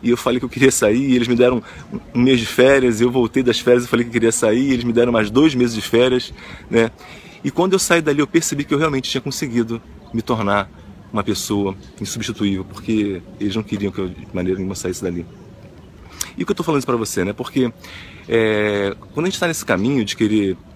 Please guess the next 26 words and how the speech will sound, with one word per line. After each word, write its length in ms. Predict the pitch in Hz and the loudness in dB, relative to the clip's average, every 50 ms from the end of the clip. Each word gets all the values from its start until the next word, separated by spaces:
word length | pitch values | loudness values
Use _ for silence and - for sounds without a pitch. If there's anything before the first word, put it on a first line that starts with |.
| - - - - - - - - - - - - | -20 -20 -20 -20 -20 -20 -20 -20 -20 -20 -12 -6
construir 480 | - 110 - - - 101 110 123 107 - - - - - - - | -4 -4 -4 -4 -6 -4 -4 -4 -4 -6 -8 -20 -20 -20 -20 -14
essa 180 | - - - - | -12 -12 -12 -10
coisa 240 | - - 123 101 95 | -6 -4 -4 -2 -2
chamada 240 | - 98 90 90 | -2 -2 -4 -4
sucesso, 560 | - - - - - 117 107 104 - - - - - - - - - - - | -4 -8 -10 -6 0 0 0 0 -2 -10 -14 -14 -18 -20 -20 -20 -20 -12 -6
tá? 200 | - 98 101 107 - - - - - - - - - | -2 -2 -2 -2 -6 -14 -20 -20 -20 -20 -20 -12 -6
Você, 540 | 120 117 - - - 143 139 139 135 127 - | -4 -4 -4 -2 -2 0 0 0 0 0 -2
o 100 | - 110 | -4 -6
tempo 220 | - - - - 185 | -4 -4 -4 -4 -4
inteiro 320 | 131 - 151 160 156 143 | -4 -2 -4 -2 -2 -4
você 220 | 139 135 - - | -6 -6 -4 -4
vai, 420 | 127 117 120 123 120 120 117 107 98 - - - - - | -2 0 2 2 2 2 0 -4 -6 -10 -18 -20 -12 -6
você 160 | 123 120 - - | -4 -4 -4 -4
precisa 240 | - 156 - 180 | -4 -4 -4 -2
fazer 200 | - 156 127 113 | -2 -2 -2 -2
coisas 480 | - - 143 147 127 107 98 - - - - - - - - - | 0 0 2 2 2 0 -2 -6 -8 -12 -14 -20 -20 -20 -16 -12
que, 120 | 160 - - - - - - - - - | -12 -12 -12 -12 -20 -20 -20 -20 -20 -14
que 100 | - 135 | -8 -2
vai 260 | 123 151 185 190 170 - | 0 2 2 2 0 0
meio 180 | 143 139 143 139 | 0 0 0 0
que 140 | - - | -4 -4
contra 220 | - 139 131 - 123 | -4 -2 -2 -2 -4
o 40 | - | -6
senso 320 | - 135 123 113 - 110 | -2 -2 -2 -4 -4 -6
comum, 300 | - 113 104 98 98 98 | -6 -6 -4 -4 -4 -6
né? 180 | 104 104 104 | -6 -6 -8